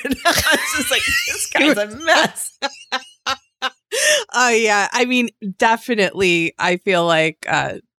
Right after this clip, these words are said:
Speaker 2: she probably had to hold his hair back later, even though he doesn't have long hair. I feel like
Speaker 1: Yeah.
Speaker 2: he was puking shortly after they filmed.
Speaker 1: Oh,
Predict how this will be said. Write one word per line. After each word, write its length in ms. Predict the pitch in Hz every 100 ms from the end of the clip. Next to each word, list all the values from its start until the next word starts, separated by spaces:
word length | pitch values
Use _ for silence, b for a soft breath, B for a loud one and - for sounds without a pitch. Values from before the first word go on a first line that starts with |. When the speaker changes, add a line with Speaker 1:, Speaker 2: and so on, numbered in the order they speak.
| -
Speaker 2:
she 220 | - 226
probably 320 | 214 190 180
had 140 | 175 170
to 40 |
hold 240 | 170 170 -
his 300 | 208 180 -
hair 220 | 170 143
back 280 | 143 151 160
later, 380 | 139 143 135 -
even 220 | 175 165
though 80 | 160
he 60 | 151
doesn't 220 | 156 160
have 120 | 139
long 220 | 147 147 151
hair. 320 | 147 139 - 185
I 120 | 190
feel 260 | 185 202 180
like 80 |
Speaker 1:
Yeah. 240 | 175 143 143
Speaker 2:
he 80 | 160
was 180 | - -
puking 480 | 170 156 170 143 156
shortly 560 | - - 185 139 160
after 260 | 147 147 160
they 140 | -
filmed. 500 | - 139 98 175 170 _ _ _ -
Speaker 1:
Oh, 560 | 156 151 147 143 139